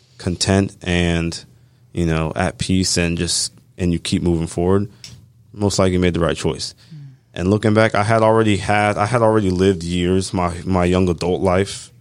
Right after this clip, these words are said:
working without, without sport wrestling, warehouse jobs, being in school without it. And I was like, "You know what? Yeah, I'm gonna change my major in wrestling. I already made this decision years ago." So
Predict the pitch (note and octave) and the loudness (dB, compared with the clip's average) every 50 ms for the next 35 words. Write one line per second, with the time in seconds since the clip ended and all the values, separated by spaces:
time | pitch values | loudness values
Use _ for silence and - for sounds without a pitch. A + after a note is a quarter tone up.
0 | _ _ _ _ _ _ _ _ _ _ _ _ - E2+ F2+ F#2 F#2+ F#2+ - - | _ _ _ _ _ _ _ _ _ _ _ _ -10 -2 2 2 2 2 2 0
1 | G2 G2 G2 F#2 F2+ E2+ F2 F2 F2 C2+ D2 F2+ - - - F#2 F#2 F2+ - - | 0 0 -2 -2 -2 0 0 0 0 0 -2 -4 -6 -2 -2 0 0 0 -2 -4
2 | - - G2 F#2 F2 F2 F2+ F2 - - F#2+ F#2 F#2+ G2 A2 - - _ _ _ | -4 -2 -2 -2 0 0 -2 -2 -2 -2 -2 -2 -4 -6 -8 -12 -18 _ _ _
3 | _ - F2+ F2 F2 F2 F2 F2 F2 - - - F2+ F2 F2 E2+ E2+ E2+ E2+ - | _ -12 -6 -4 -4 -2 -2 -4 -4 -6 -4 -2 0 0 0 0 -2 -4 -6 -8
4 | - - - _ _ _ _ _ _ _ _ - - G2 G2 F#2+ F#2+ F#2 F2 - | -12 -12 -14 _ _ _ _ _ _ _ _ -6 -2 0 2 4 4 2 2 0
5 | - - G2+ G2 G2 F2+ E2+ E2+ D#2+ E2 E2 F2+ G2 A2+ - - - - _ _ | 0 2 2 2 2 2 0 -2 -2 -2 -2 0 0 0 -2 -2 -10 -20 _ _
6 | - - - - F#2+ F2+ F2 F2 E2 E2+ D#2+ D#2+ F2 F2 F2 F2 F2 F2+ E2 - | -20 -20 -10 -4 -2 0 0 2 2 0 -2 0 -2 0 0 0 0 0 -2 -2
7 | - D#2+ D#2+ D#2+ F2 F#2+ F#2 F2+ D#2+ - F#2+ F2 E2+ E2+ E2 E2 D#2+ D#2+ E2 D2+ | -4 -4 -4 -2 0 0 0 0 0 0 -2 -2 -2 -2 -2 -2 -4 -4 -6 -6
8 | D#2 D#2 D2+ - - E2+ F2 F#2 F2+ F2 E2+ F2 E2+ E2+ E2+ - - - - - | -6 -6 -6 -4 0 2 2 2 2 2 2 0 -2 -2 -2 -4 -2 0 2 2
9 | F#2 D#2+ E2 F2 E2 E2+ F2 D#2+ D#2+ D#2 D#2+ D2+ E2 F2 - - _ _ _ _ | 0 0 0 -2 -2 -2 -2 -2 -4 -6 -6 -6 -6 -8 -10 -16 _ _ _ _
10 | _ _ _ _ _ _ _ _ _ _ _ - - - F2+ E2 | _ _ _ _ _ _ _ _ _ _ _ -4 0 0 2 0